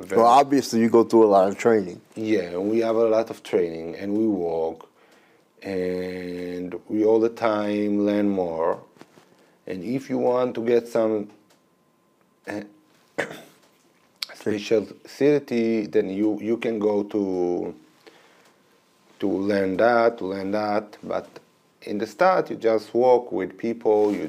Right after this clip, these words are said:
Speaker 1: try to help them.
Speaker 2: Mm-hmm.
Speaker 1: And you know, it's never end, you all the time learn. And it's not like the degree that matter,
Speaker 2: Mm-hmm.
Speaker 1: it's how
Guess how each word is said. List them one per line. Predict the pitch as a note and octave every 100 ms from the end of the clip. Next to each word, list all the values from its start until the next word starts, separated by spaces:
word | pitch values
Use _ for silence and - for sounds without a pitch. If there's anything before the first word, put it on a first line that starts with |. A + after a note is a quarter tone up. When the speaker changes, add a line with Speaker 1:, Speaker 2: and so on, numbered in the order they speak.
| -
Speaker 1:
try | G2 F#2
to | F2+ -
help | G#2+ G2+
them. | G2+ F#2+ F#2 F#2 _ _ -
Speaker 2:
Mm-hmm. | G2 F2+ E2 A2+ D3 _ -
Speaker 1:
And | A#2 B2
you |
know, | C3+ C#3
it's | B2+ C3
never | B2+ A#2+
end, | A#2 A#2+ F#2
you | E2+
all | F#2
the | G#2 G#2
time | G2 F2 F2
learn. | F2 D#2+ - _ _ _ - - - _
And | F#2 F2+
it's | G2 -
not | A2 A2
like | A2+ G#2+ G#2 -
the | F2+ F2+
degree | E2+ F#2 - G2 A2 G#2+
that | F2 E2+ - _ _ -
matter, | F2+ F2+ F2+ F#2 G#2 G#2 _ _ _ _ -
Speaker 2:
Mm-hmm. | F2+ A2+
Speaker 1:
it's | - -
how | - G2 G2 G2 F#2